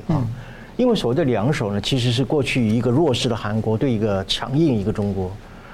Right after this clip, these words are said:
Speaker 1: 啊，所衍生出来的以小事大的一种夹缝生存策略了。
Speaker 2: 嗯。
Speaker 1: 可是我刚刚讲的，就是韩国现在对中国已经有一种平视中国的能力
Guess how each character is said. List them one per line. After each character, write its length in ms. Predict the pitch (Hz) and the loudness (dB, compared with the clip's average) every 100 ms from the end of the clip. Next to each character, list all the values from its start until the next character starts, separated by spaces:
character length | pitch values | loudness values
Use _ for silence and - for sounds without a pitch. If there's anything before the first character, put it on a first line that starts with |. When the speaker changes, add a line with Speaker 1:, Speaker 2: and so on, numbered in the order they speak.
| - - | -8 0
Speaker 1:
啊， 220 | 127 120 | 2 2
所 220 | 123 147 | 2 2
衍 260 | 139 107 104 | 4 2 2
生 220 | 156 151 | 0 2
出 160 | 160 | 2
来 160 | 127 104 | 0 0
的 80 | 113 | 0
以 280 | 101 101 143 | 2 2 2
小 240 | - 98 | 0 -2
事 280 | - - 127 | -2 0 0
大 180 | 127 110 | 0 -2
的 100 | 107 | -2
一 80 | |
种 160 | 101 98 95 | -2 -6 -6
夹 300 | - 90 117 | -6 -4 -2
缝 240 | 139 107 | -2 -2
生 240 | 104 113 113 | 0 0 0
存 200 | 95 92 | -4 -8
策 200 | - 101 | -6 -6
略 100 | 101 | -4
了。 60 | 123 | -2
Speaker 2:
嗯。 160 | 165 160 135 127 113 113 - | 0 0 -4 -6 -6 -8 -12
Speaker 1:
可 140 | - 143 | -2 2
是 80 | 175 | 4
我 160 | 131 | 2
刚 140 | 120 156 | 2 2
刚 100 | 165 | 0
讲 180 | 113 | 0
的， 80 | 110 | 0
就 120 | 117 | 0
是 40 | 123 | 0
韩 220 | 123 131 | 0 2
国 140 | 143 | 2
现 100 | 135 | 2
在 80 | 151 | 2
对 160 | 127 135 | 2 2
中 220 | 131 131 | 2 2
国 260 | 113 104 113 | 2 0 0
已 160 | 101 | 0
经 140 | 95 117 | 2 2
有 120 | 101 | 2
一 40 | |
种 120 | 104 95 | 0 -4
平 260 | - - | 0 0
视 140 | 127 123 | 2 2
中 180 | 151 135 | 0 0
国 100 | 110 | 0
的 60 | |
能 260 | 98 95 110 | -2 0 2
力 220 | 156 | 2